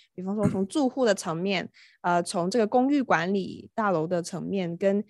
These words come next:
Speaker 1: 消防局、呃，消防员等等的这些相关关系者的层面，我们有什么 lesson 可以就是从这一次事故中学习到呢？
Speaker 2: 对，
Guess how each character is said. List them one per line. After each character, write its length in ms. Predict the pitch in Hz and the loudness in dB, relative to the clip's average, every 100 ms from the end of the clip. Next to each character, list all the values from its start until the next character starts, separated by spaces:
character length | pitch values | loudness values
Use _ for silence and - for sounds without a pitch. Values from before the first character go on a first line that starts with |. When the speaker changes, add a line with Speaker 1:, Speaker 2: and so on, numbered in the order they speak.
| _ | _
Speaker 1:
消 180 | - 240 | 0 2
防 240 | 240 175 | 2 0
局、 380 | 185 - 160 160 - | -2 -2 -2 -2 -4
呃， 180 | 147 170 | -6 -4
消 140 | 196 | -2
防 200 | 185 170 | -2 -2
员 200 | 170 147 | -4 -4
等 140 | 165 165 | -6 -6
等 220 | 160 - 185 | -8 -10 -12
的 200 | - - | -12 -10
这 120 | 277 | -6
些 220 | 262 226 220 | -2 0 0
相 180 | 233 | 0
关 160 | 208 202 | 2 2
关 200 | 202 196 | 2 0
系 160 | - 202 | -2 -4
者 160 | - | -6
的 80 | - | -8
层 200 | - 156 | -8 -8
面， 240 | 160 180 | -6 -4
我 60 | 156 | -4
们 180 | 160 220 | -4 -2
有 280 | 269 180 - | -2 -2 -4
什 180 | - 160 | -10 -6
么 300 | 160 165 170 _ - | -4 -4 -4 _ -6
lesson 400 | 240 240 202 175 | -2 -2 -2 -6
可 160 | - 190 | -4 -2
以 140 | 170 | -2
就 180 | 175 175 | -2 -6
是 420 | - 175 170 180 _ _ - | -6 -6 -6 -6 _ _ -16
从 280 | - 156 175 | -8 -6 -2
这 120 | 208 | -2
一 60 | |
次 140 | 214 202 | 0 -4
事 180 | - 202 | -4 -4
故 160 | 185 | -4
中 180 | 180 175 | -6 -8
学 160 | - - | -10 -14
习 200 | - - | -16 -14
到 220 | 170 - - | -16 -16 -20
呢？ 120 | - _ | -20 _
Speaker 2:
对， 340 | - 98 92 | -2 -2 -2